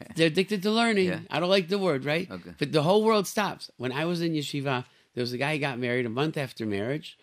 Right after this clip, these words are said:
Speaker 2: He's sitting there, Seder Shlishi is from eight thirty to eleven. He's in the Bet Midrash, nine fifteen. So the Mashgiach, he was sitting next to me on the bench. I almost fell off the bench. The Mashgiach walked over to him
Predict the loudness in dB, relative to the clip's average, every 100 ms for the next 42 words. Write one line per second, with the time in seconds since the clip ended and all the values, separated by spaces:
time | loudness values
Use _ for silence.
0 | _ _ _ -2 -2 -2 -4 0 0 2
1 | 0 -2 _ _ -2 0 0 -2 -2 -4
2 | -2 -2 -2 -4 _ _ _ -10 -10 -8
3 | -6 -6 -4 -4 -4 -8 -12 -20 _ _
4 | -8 -4 -2 0 -2 -2 _ _ _ _
5 | -4 -2 2 2 0 0 0 2 0 0
6 | -2 -2 -4 -6 -4 -4 -6 _ _ _
7 | _ _ _ _ _ _ _ _ -4 -2
8 | 0 -2 -2 0 0 -6 _ -6 -6 -6
9 | -4 -2 -4 -4 -4 -4 -2 -2 -2 -2
10 | -2 -2 0 -2 -2 -2 -2 -2 -8 -10
11 | -6 -4 0 -2 -2 -6 -2 -4 -2 -2
12 | -4